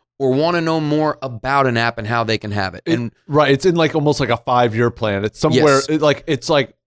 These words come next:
Speaker 2: "I'm gonna want this, this, and the app."
Speaker 1: And I wanna be very clear about our position for the I Want Business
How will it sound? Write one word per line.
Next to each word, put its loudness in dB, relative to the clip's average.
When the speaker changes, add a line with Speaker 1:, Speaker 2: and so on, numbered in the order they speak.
Speaker 2:
"I'm -4
gonna 0
want 0
this, -2
this, -4
and -4
the -2
app." -4
Speaker 1:
And -4
I 2
wanna 0
be 0
very 0
clear -2
about -2
our -2
position -2
for -12
the -2
I 0
Want 0
Business -2